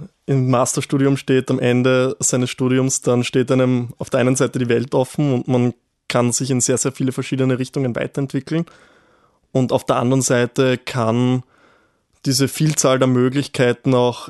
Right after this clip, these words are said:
einschüchternd sein und zu einer Art Schockstarre führen, weil man hat das Gefühl, dass man so eine riesengroße Entscheidung trifft, äh, die einem dann gewissermaßen den Weg zeigt, wie es in einem Leben so vorangehen soll.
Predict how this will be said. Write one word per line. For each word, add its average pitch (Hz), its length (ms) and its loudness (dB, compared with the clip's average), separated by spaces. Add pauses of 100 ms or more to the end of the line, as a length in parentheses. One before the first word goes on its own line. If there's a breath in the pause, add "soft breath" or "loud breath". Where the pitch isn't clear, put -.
(120)
einschüchternd 139 640 -2
sein 135 560 0
und 120 560 0
zu - 160 -4
einer 120 200 0
Art 120 160 -8
Schockstarre 135 640 0
führen, 143 520 0
weil 123 320 2 (320 loud breath)
man 131 140 2
hat 131 140 2
das 131 100 -2
Gefühl, 143 320 0
dass 143 140 2
man 135 120 2
so 139 80 0
eine 135 160 0
riesengroße 143 540 0
Entscheidung 139 460 0
trifft, - 500 -4
äh, 123 240 2
die 131 100 -2
einem 123 320 0 (640 soft breath)
dann 131 240 2
gewissermaßen 139 840 0
den 131 260 0
Weg 131 320 0 (180)
zeigt, 123 560 0
wie 135 100 0
es 127 180 -4
in 131 280 0
einem 127 220 2
Leben 120 460 0 (200)
so - 240 -8
vorangehen 127 680 -2
soll. 135 480 -2